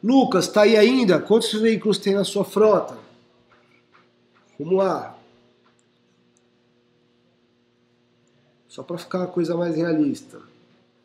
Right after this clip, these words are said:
Eu não vou te colocar o número do WhatsApp aqui, enquanto você não responde, eu, porque pra não ter quebra aí de privacidade, né? Então vamos lá, vou colocar um número qualquer aqui.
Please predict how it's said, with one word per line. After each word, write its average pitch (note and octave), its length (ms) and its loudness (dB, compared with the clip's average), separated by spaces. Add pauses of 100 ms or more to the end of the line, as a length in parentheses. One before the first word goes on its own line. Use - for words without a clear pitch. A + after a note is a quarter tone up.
(300)
Eu D#3+ 100 -4
não F#3 140 4
vou F3+ 140 0
te - 220 -8
colocar F3+ 360 0
o F3 80 4
número D#3+ 240 2
do D3+ 120 -2
WhatsApp C#3 440 -6
aqui, F#3+ 340 -10
enquanto D#3+ 280 -8
você D#3+ 80 -10
não C#3 240 -8
responde, B2 640 -8 (560)
eu, C3 100 -14
porque D3 680 -8
pra D3 140 -8
não D3 140 -8
ter C#3+ 720 -4
quebra C3+ 360 -12
aí C3 80 -6
de B2 420 -8 (120)
privacidade, B2 760 -14
né? A#2 240 -18
Então B2+ 220 -20
vamos B2+ 160 -18
lá, A2 100 -18
vou - 320 -20
colocar C3 160 -20
um B2+ 60 -10
número B2+ 240 -10
qualquer B2 400 -16
aqui. A2+ 360 -16